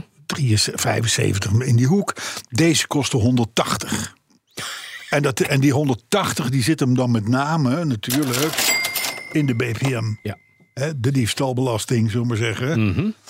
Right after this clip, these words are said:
Speaker 1: Want je hebt een grote vijf liter V acht en dat is allemaal slecht voor de ijsberen. Dus, nou ja, ho-, hoe dan ook, supercharged V acht,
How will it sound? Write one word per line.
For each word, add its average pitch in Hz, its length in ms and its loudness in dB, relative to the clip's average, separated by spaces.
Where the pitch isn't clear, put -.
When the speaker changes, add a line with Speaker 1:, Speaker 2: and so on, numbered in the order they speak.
Speaker 1:
Want 147 500 0
je 131 100 -2
hebt 127 280 -2
een 107 120 0
grote 110 440 -2
vijf 101 340 -2
liter 107 320 -2
V 110 280 -4
acht - 340 -6
en 107 80 -4
dat 107 160 -2
is - 140 -6
allemaal 101 320 -4
slecht 117 380 -2
voor 131 160 2
de 123 160 4
ijsberen. 127 640 0
Dus, 117 340 4
nou 151 200 4
ja, 110 200 0
ho-, 156 280 4
hoe 120 380 4
dan 147 180 2
ook, 165 520 -2
supercharged - 880 -2
V 156 260 -2
acht, 143 380 -10